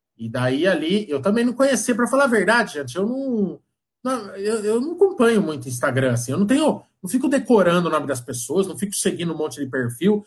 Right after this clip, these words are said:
Você vê no meu perfil pessoal, eu sigo cem pessoas, e, e essas cem são, é, gente, gente de televisão, ou algum canal que eu gosto. Eu não, eu não tenho essa cultura do Instagram muito enraizada, né?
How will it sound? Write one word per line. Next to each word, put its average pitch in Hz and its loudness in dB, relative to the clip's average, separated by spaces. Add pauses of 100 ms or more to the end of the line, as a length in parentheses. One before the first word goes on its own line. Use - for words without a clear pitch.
(140)
Você 156 -4
vê 196 4
no 269 4
meu 240 6
perfil 214 2
pessoal, 208 2
eu 294 2
sigo 302 0
cem 320 0
pessoas, 170 -2
e, 185 0 (280)
e 180 0
essas 214 0
cem 247 0
são, 320 -2
é, 233 -4
gente, 240 -2 (520)
gente 247 -2
de 277 0
televisão, 226 0
ou 180 2
algum 185 0
canal 202 2
que - -2
eu 190 2
gosto. 196 -2
Eu 254 2
não, 262 -6
eu 247 -4
não 285 -6
tenho 262 0
essa 196 -4
cultura 175 -4
do 127 -8
Instagram 131 -2
muito 127 -6
enraizada, 127 -2
né? 202 -2